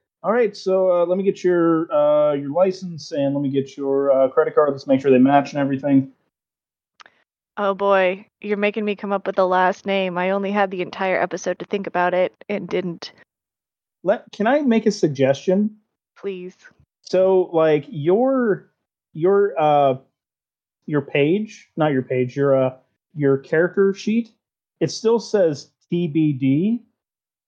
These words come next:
Speaker 1: So
Speaker 2: Oh, shit. I thought I
Speaker 1: why
Speaker 2: had
Speaker 1: not? It, it hasn't changed that I can see. So why not that be her last name?
Speaker 2: Doot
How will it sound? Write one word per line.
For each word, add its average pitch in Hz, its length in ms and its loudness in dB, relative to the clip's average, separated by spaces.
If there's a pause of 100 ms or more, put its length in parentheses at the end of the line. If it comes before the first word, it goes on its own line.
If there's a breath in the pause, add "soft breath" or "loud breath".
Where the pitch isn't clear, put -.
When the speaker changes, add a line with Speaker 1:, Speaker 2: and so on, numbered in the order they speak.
(200)
Speaker 1:
So 165 640 0
Speaker 2:
Oh, 185 140 -14
shit. - 240 -20 (360)
I 240 60 -18
thought 240 180 -14
I - 80 -8
Speaker 1:
why 180 120 2
Speaker 2:
had 202 100 2
Speaker 1:
not? 208 360 2 (560)
It, 185 240 -2
it 160 180 2
hasn't 151 360 0
changed 147 280 -2
that 139 80 0
I 139 120 4
can 139 120 -10
see. 135 300 -2 (500)
So 147 240 2
why 127 340 2
not 156 300 0 (240)
that 135 320 0
be 147 160 2
her 160 200 0
last 160 320 0
name? 202 320 0 (840)
Speaker 2:
Doot 233 200 -10